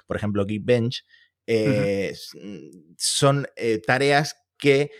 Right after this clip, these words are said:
Speaker 1: el M uno tiene, mm, motores y procesadores específicos como ayuda de la C P U para mejorar o para acelerar por hardware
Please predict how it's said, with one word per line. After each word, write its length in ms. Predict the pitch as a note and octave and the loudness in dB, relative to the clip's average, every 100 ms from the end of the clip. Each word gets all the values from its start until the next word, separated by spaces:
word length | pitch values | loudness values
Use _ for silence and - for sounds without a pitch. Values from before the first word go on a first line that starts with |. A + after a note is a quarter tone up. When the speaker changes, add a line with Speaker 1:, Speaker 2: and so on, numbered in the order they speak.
| _ _ - | _ _ -2
Speaker 1:
el 320 | A#2 A2+ A2+ | 2 2 2
M 240 | C3+ C#3 C#3 | 2 4 4
uno 260 | D3 C#3+ | 2 0
tiene, 540 | C#3+ C3+ C3 C3+ - _ | 0 0 2 0 -2 _
mm, 520 | - G#2+ G2+ F#2+ G2 F2+ | -6 -2 0 0 0 0
motores 800 | G#2 - C#3+ C#3 D3 - - - | 2 4 4 6 4 0 -12 -14
y 80 | G#2 | -12
procesadores 720 | - F#2 G2 G2 G#2 A#2 A2+ | -12 -10 -4 2 4 2 0
específicos 880 | A2+ - A2+ C3+ - - A2 C3+ - _ _ _ | -4 -2 -2 -2 -4 -2 0 0 -6 _ _ _
como 260 | - G#2 G2 | -2 0 2
ayuda 640 | G2+ B2 C#3 B2 C3 - - | 4 4 6 4 2 -6 -8
de 140 | G#2+ | -4
la 100 | G2 | -4
C 160 | - A2+ | -2 -2
P 180 | - A#2+ | 2 4
U 320 | A#2 C#3 _ - - _ | 2 0 _ -20 -20 _
para 240 | - G#2+ A2+ | -2 0 0
mejorar 560 | A2+ G#2 - G2+ A2+ | -2 -4 0 2 4
o 100 | B2+ | 4
para 140 | G2+ F#2 | 2 -4
acelerar 680 | - G#2 G2+ G#2 G#2+ - - _ _ _ | -2 0 2 2 2 0 -8 _ _ _
por 160 | A2 G#2+ | -2 0
hardware 460 | - G#2 G#2+ A#2 | 0 0 4 2